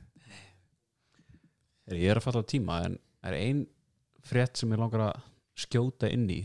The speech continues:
sem er samt eiginlega ekki frétt, heldur var þetta, var eitthvað Reddit sem grófið þetta upp, það var eitthvað, hérna, Evrópuþinginu og þeir eru að taka upp mál sem þeir voru með tvö þúsund og fjórtán upprunalega, þar sem þeir voru að reyna að skikka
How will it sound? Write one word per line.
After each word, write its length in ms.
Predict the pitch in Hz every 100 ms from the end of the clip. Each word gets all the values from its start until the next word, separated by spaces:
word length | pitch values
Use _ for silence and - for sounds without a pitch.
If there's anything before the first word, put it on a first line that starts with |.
| 101
sem 180 | - 98
er 80 |
samt 180 | 101 - -
eiginlega 320 | - 107 117
ekki 100 | 113
frétt, 560 | - - 139 - - -
heldur 220 | 104 95
var 160 | 98 98
þetta, 160 | 104 98 78
var 120 | 98
eitthvað 200 | 104 92
Reddit 400 | 104 - - 135
sem 100 | 131
grófið 280 | 123 131 143
þetta 160 | 143 156
upp, 180 | - -
það 100 | -
var 120 | 107
eitthvað, 180 | 104 104
hérna, 240 | 104 101 92
Evrópuþinginu 760 | 123 151 156 - 170 - 165
og 760 | 127 - _ _ _ _ _ 107
þeir 140 | 107 104
eru 140 | 107
að 80 | -
taka 340 | 117 127 -
upp 300 | 120 147 -
mál 220 | 127 131 151
sem 160 | - 131
þeir 140 | 123
voru 160 | 127 123
með 220 | 131 123 101
tvö 180 | - 127
þúsund 160 | 123 123
og 80 | -
fjórtán 580 | 127 - - - 107
upprunalega, 380 | 117 101 87 80
þar 120 | 82 95
sem 100 | 92
þeir 160 | 95
voru 220 | 98 98
að 640 | 98 - - - _ - 92
reyna 180 | 98 98
að 60 |
skikka 540 | - 123 131 - -